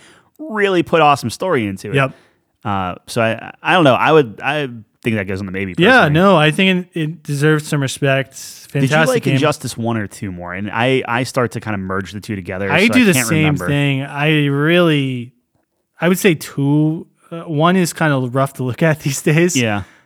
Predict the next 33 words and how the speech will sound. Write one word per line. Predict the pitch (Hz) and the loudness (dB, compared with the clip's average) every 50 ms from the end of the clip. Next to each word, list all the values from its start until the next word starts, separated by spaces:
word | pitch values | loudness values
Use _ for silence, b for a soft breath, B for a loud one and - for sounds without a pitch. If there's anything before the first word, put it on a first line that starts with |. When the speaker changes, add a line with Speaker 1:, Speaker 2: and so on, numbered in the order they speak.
| b b - | b b -2
Speaker 2:
Um, | 139 139 139 135 131 135 | 0 2 2 2 2 0
in | 135 | 0
terms | - 175 190 185 175 | 0 0 0 2 2
of | 156 | 0
the | 139 | 0
story, | - - - 143 139 143 143 143 131 | -2 -2 -2 0 2 2 2 2 0
I | 135 | -2
think, | 131 - 156 147 143 139 - _ _ _ _ _ _ _ _ _ _ _ _ _ _ _ _ _ _ | -2 -2 -4 -4 -4 -4 -10 _ _ _ _ _ _ _ _ _ _ _ _ _ _ _ _ _ _
yeah, | - 143 135 135 139 | -4 -2 0 2 2
I | 143 160 | 2 4
view | 165 214 208 185 | 4 6 6 6
it | 156 | 6
as, | 139 120 127 | 4 0 -2
as, | 156 175 151 135 127 120 120 | -6 -6 -4 -4 -4 -4 -4
as | 143 135 123 117 113 | -4 -4 -4 -6 -6
one | 113 117 120 120 120 120 123 123 117 | -8 -8 -6 -6 -4 -4 -4 -6 -6
kind | 113 - 127 117 117 | -8 -8 -8 -8 -8
of | 117 113 113 - _ _ _ _ _ _ _ _ _ _ _ _ _ _ _ _ _ _ _ _ _ _ | -8 -10 -12 -16 _ _ _ _ _ _ _ _ _ _ _ _ _ _ _ _ _ _ _ _ _ _
thing. | _ - - - - 123 117 113 117 120 | _ -20 -12 -8 -6 -6 -4 -4 -4 -4
Speaker 1:
I'll, | 151 | -4
I'll | 214 | -4
put | - - 135 113 - | -2 -2 -2 -4 -4
two | - - 127 120 113 | -2 0 0 0 2
down | 110 110 110 113 113 113 | 0 0 -2 -2 -2 -4
'cause | - - 113 | -4 -2 0
I, | 123 123 | 0 2
Speaker 2:
Yeah. | 127 160 151 135 120 | 4 4 4 4 2
Speaker 1:
I | 123 | 2
think | 139 131 143 | 0 0 2
I'm | 131 117 107 | 0 0 0
with | 110 113 113 - | 0 -2 -2 -2
you | 117 113 113 | -2 -2 0
where | 107 110 107 | 0 2 2